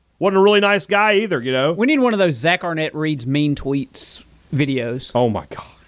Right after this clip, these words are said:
Speaker 1: Uh, no, no, no, no, no, no. We need Zach Arnett reads nice
Speaker 2: Nice
Speaker 1: tweets.
Speaker 2: tweets, yeah. That, that'd be,
Speaker 1: "Coach
Speaker 2: that'd be
Speaker 1: Arnett,
Speaker 2: better.
Speaker 1: I think your defense is great. Thank you for staying at Mississippi State."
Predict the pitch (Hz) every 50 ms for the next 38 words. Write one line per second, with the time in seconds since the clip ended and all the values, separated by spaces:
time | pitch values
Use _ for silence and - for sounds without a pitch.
0 | _ - - - 1077 - 294 - - - - - - 214 - - - - - 190
1 | 214 220 208 190 160 131 135 151 143 123 113 95 85 98 113 92 87 - _ _
2 | _ _ _ _ _ _ _ - 131 170 220 220 220 208 175 127 113 160 156 151
3 | 147 147 135 131 135 143 120 120 120 131 131 101 104 107 117 135 143 175 180 185
4 | - 208 190 - 151 123 123 123 - 165 160 147 135 127 127 123 135 156 151 -
5 | 156 165 156 156 147 220 262 269 262 262 247 247 247 247 240 240 226 208 196 -
6 | 233 220 214 214 170 220 233 214 196 214 208 - 190 185 160 151 202 220 226 226
7 | 214 202 - - 202 214 226 220 - 214 202 - 190 160 - 214 214 214 208 196
8 | 190 160 180 190 175 - 208 196 139